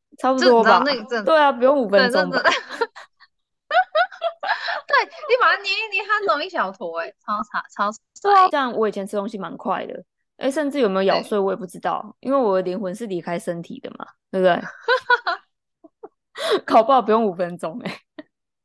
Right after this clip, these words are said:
Speaker 2: 对，有时候，啊，我觉得可以这样去定义，就是当你没睡好的时候，你都是属于灵魂出窍的方式在吃东西，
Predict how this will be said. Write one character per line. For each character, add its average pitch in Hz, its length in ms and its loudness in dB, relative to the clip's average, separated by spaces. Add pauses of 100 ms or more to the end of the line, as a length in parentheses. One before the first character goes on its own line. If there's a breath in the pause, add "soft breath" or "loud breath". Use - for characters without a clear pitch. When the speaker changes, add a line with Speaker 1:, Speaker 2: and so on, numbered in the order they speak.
(640 loud breath)
Speaker 2:
对， 311 480 2
有 285 60 -4
时 302 60 -6
候， 466 60 -2 (280 loud breath)
啊， 311 180 -4 (160 soft breath)
我 254 160 2
觉 247 100 -2
得 311 140 2
可 285 160 -2
以 208 60 -4
这 240 80 -4
样 254 120 -4
去 247 140 -12
定 208 260 -12
义， 170 400 -16 (140)
就 427 80 -2
是 453 140 0
当 349 180 -4
你 247 100 -4
没 185 200 -6
睡 226 200 -2
好 190 220 -8
的 180 80 -14
时 214 100 -10
候， 208 60 -2
你 214 140 -6
都 220 160 -8
是 311 80 -6
属 - 200 -14
于 180 100 -8
灵 185 300 -12
魂 185 200 -10
出 196 200 -14
窍 208 180 -2
的 170 100 0
方 175 200 -12
式 202 60 -16
在 196 100 -6
吃 - 240 -12
东 - 220 -16
西， - 340 -16